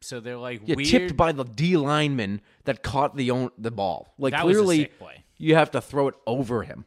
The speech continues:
Speaker 2: Like, throw it over the lineman.
Speaker 1: Yeah.
Speaker 2: You're six five. He has to be,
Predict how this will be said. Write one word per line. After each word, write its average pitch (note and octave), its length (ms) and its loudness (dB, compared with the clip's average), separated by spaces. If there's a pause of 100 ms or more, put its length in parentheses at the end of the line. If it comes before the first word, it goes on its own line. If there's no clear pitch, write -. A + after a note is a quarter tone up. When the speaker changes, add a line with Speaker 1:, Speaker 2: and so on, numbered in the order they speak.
(120)
Speaker 2:
Like, B2+ 240 -4
throw D3+ 320 0
it D#3 140 -4
over B2+ 320 -2
the G#2+ 80 -10
lineman. G2 420 -6
Speaker 1:
Yeah. - 60 -20 (140)
Speaker 2:
You're C3+ 120 -4
six - 380 -6
five. A2+ 500 -8 (480)
He C#4 320 2
has G#3 380 -4
to C#3+ 100 -8
be, F#2 320 -6